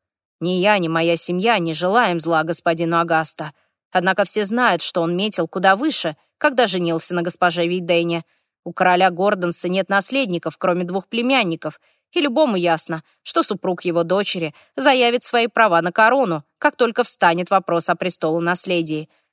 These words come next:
Пройдёт год-другой, и герцог Тамельнский переберётся в столицу. Его и сейчас не заботит, чем живут его земли. В речи Мики появилась неестественно важная интонация, и я поняла, что сейчас он пересказывает речи,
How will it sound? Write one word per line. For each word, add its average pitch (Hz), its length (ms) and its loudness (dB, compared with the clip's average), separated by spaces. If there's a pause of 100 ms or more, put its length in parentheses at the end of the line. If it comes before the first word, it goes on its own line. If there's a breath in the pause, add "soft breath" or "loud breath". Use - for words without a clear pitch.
Пройдёт 254 360 2
год-другой, 185 720 0 (260)
и 254 80 -4
герцог 220 420 -2
Тамельнский 190 640 -2 (100)
переберётся 208 540 0
в - 20 -8
столицу. 240 640 0 (300)
Его 320 240 2
и 262 80 4
сейчас 269 420 -2
не 180 120 -2
заботит, 175 460 -2
чем 175 240 -4
живут 165 360 -6
его 175 160 -2
земли. 156 460 -4 (640)
В 233 100 -2
речи 302 260 -2
Мики 196 380 -2
появилась 190 640 -2
неестественно 214 680 -4
важная 185 360 0
интонация, 196 720 -2 (360 soft breath)
и 254 80 -6
я 277 120 -2
поняла, 190 420 0
что - 180 -8
сейчас 202 460 -4
он 226 120 -4
пересказывает 175 720 -2
речи, 233 400 -4